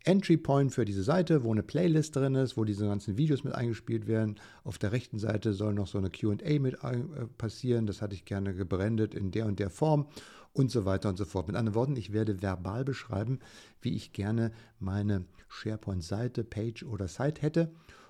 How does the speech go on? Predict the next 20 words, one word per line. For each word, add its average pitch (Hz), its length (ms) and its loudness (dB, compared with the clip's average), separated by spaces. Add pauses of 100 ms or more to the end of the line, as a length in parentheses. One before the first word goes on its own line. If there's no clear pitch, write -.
(120)
Und, 120 380 4
äh, 107 100 6
das 123 180 0
mache 113 160 4
ich 107 120 -2
halt 113 320 2
in 104 320 4
dem 85 340 0
Copilot. 165 540 2
Und 98 160 -4
der 82 80 -2
Copilot 170 520 -2
geht 120 180 -2
dann 95 120 -2
her 156 340 -2
und 107 360 -6
macht 151 260 -4
aus 131 160 -4
dem 107 160 -2
Text - 380 -4